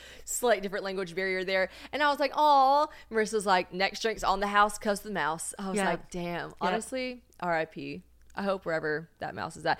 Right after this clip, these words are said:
Speaker 1: Well, then here's
Speaker 2: Yeah.
Speaker 1: the thing. We just watched, like, three separate people try to get the mouse out because you could tell they could, it wasn't moving. So they had to
Speaker 2: Mm-hmm.
Speaker 1: probably, like, pick it up. <laughs>
Speaker 2: Mm-hmm.
Speaker 1: I don't know.
Speaker 2: Well, and yeah, I feel like that'll come back into play later. This poor mouse, and you're sitting there and you're like, "Do we just, like,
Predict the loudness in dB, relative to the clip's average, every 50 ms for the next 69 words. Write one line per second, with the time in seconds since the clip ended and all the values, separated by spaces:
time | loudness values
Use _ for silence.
0 | -4 -8 0 4 6 6 8 8 6 6 6 4 2 2 2 0 0 0 -2 -2
1 | -4 0 4 4 4 4 4 0 -4 -4 -4 -6 -4 -2 -2 -2 -4 -4 -8 -8
2 | -6 -6 -4 -2 0 0 0 -2 -4 -4 -4 0 2 2 2 0 0 0 2 4
3 | 4 4 2 0 -6 -16 -18 -12 -2 2 4 4 4 4 0 -2 2 6 8 8
4 | 8 8 4 2 2 2 -2 -2 0 0 2 6 6 6 6 4 4 4 4 4
5 | 2 0 -2 -4 -2 0 2 4 6 6 6 4 4 2 0 2 2 2 2 2
6 | 0 0 -4 -8 -8 -6 -6 -4 -2 0 0 2 4 4 4 2 0 -2 0 2
7 | 2 2 2 0 -4 -6 -6 -8 -10 -8 -8 -8 -10 -10 -12 -18 -20 -10 0 6
8 | 6 8 8 8 6 4 4 2 2 -2 -4 -8 -14 -20 -20 -20 -20 -20 -20 -18
9 | -10 -4 0 0 2 2 0 0 0 0 0 2 2 2 2 2 2 2 2 2
10 | 2 0 -2 -4 -4 -4 -4 -4 -6 -6 -8 -8 -6 -6 -4 -4 -4 -4 -2 0
11 | 0 0 0 0 -2 -6 -6 -10 _ -10 -4 -2 0 2 2 2 0 0 0 0
12 | 0 -2 -4 -6 -6 -6 -6 -6 -6 -4 -4 -2 -2 -2 -2 -2 -4 -4 -4 -4
13 | -4 -4 -4 -6 -6 -8 -10 -8 -6 -6 -8 -8 -10 -10 -10 -10 -10 -10 -10 -12